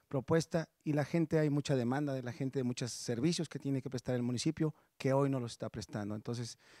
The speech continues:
estamos trabajando muy duro para escuchar primeramente las necesidades y proyectar y presentar nuestra,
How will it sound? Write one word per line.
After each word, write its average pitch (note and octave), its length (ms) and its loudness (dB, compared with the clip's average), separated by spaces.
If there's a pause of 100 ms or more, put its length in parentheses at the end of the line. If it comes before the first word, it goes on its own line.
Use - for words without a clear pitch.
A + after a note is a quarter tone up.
(240)
estamos F#3 500 2
trabajando D#3 480 4
muy E3 140 4
duro F#3 180 4
para C#3+ 160 -4
escuchar D#3 420 0
primeramente C#3+ 600 -2
las A#2+ 160 -6
necesidades C#3+ 500 -4
y B2+ 80 -6
proyectar C3 640 -2
y C#3+ 120 -6
presentar B2 460 -6
nuestra, B2 280 -8